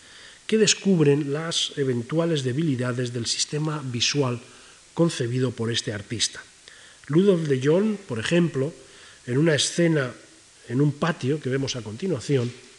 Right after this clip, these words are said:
sigue, eh, yo creo que fielmente, y es bastante claro, la estela de De Hoc, pero no es capaz de evitar las líneas de la perspectiva, así como la disposición perspectiva de las figuras,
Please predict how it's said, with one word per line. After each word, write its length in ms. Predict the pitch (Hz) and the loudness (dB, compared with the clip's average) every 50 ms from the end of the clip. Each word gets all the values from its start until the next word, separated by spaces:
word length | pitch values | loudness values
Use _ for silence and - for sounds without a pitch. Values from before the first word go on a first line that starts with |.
| - - - - - - - - - _ _ - - - - - - - - - - - - - - - - _ - _ - - - - | -20 -20 -20 -20 -20 -20 -20 -20 -20 _ _ -20 -20 -20 -20 -20 -20 -20 -20 -20 -20 -20 -20 -20 -20 -20 -20 _ -20 _ -20 -20 -14 -4
sigue, 600 | - - - 185 185 180 180 180 190 196 - - - | 0 2 4 4 4 4 4 2 0 0 -6 -6 -8
eh, 260 | 113 104 98 95 107 | -8 -8 -8 -6 -2
yo 140 | 123 131 127 | -2 2 4
creo 240 | 139 147 151 143 | 4 4 4 4
que 140 | - 127 110 | 0 -6 -6
fielmente, 680 | - - 139 139 131 117 113 135 160 170 165 156 - 127 | -4 -4 -2 0 0 0 2 4 4 4 4 2 0 -2
y 160 | 113 110 113 | -2 0 -2
es 140 | 113 110 104 | -2 -4 -6
bastante 400 | 107 - - 120 120 127 180 170 | -8 -8 -8 -8 -8 -8 -8 -6
claro, 340 | - 156 127 117 117 135 - - - - - - - - | -6 -6 -6 -4 -6 -8 -10 -12 -20 -20 -20 -14 -6 -4
la 200 | 139 156 185 - - | -4 -4 -4 -6 -4
estela 380 | 120 - - - 131 123 107 104 | -6 -6 -4 -2 -4 -4 -4 -8
de 140 | 98 98 | -10 -10
De 80 | 95 95 | -10 -8
Hoc, 240 | - - 160 117 - - - - - - - - - - - | -4 -4 -4 -4 -6 -12 -20 -20 -20 -20 -20 -20 -8 0 2
pero 180 | 151 139 131 | 4 4 4
no 140 | 131 139 160 | 4 4 4
es 100 | 175 - | 4 4
capaz 340 | - - 139 - - 131 117 | 0 -2 -8 -6 -6 -6 -4
de 100 | 123 160 | -4 -4
evitar 540 | 170 151 131 107 - 147 139 143 - - 143 | -4 -6 -6 -2 -2 -2 -2 -2 -4 -2 0
las 280 | 139 131 120 - - | 0 0 0 0 0
líneas 480 | 135 151 175 185 180 180 170 170 160 131 | 2 4 4 6 6 4 4 2 0 0
de 80 | 135 123 | 0 -2
la 80 | 113 | -2
perspectiva, 720 | - - 107 - - - 107 - - - 196 165 113 - - - - - - - - - - | -4 -4 -6 -6 -6 -8 -12 -10 -6 -4 -4 -4 -4 -6 -12 -18 -20 -20 -20 -20 -20 -14 -8
así 300 | 123 127 - - 165 160 | -4 -2 -2 0 -2 -2
como 240 | - 175 160 151 139 | -2 -2 0 0 0
la 80 | 127 | 0
disposición 680 | 123 113 - - - 120 107 - 101 - - 147 147 151 | -2 -2 -4 -4 -6 -6 -8 -8 -8 -4 -2 0 0 0
perspectiva 600 | 147 - - - - 117 107 - - 160 151 135 | 0 -2 -4 -4 -4 -8 -8 -4 -2 0 0 0
de 80 | 123 120 | 0 -2
las 160 | 147 151 - | -2 -4 -4
figuras, 500 | - 143 135 160 160 120 104 113 - | -4 -4 0 0 0 0 0 -4 -8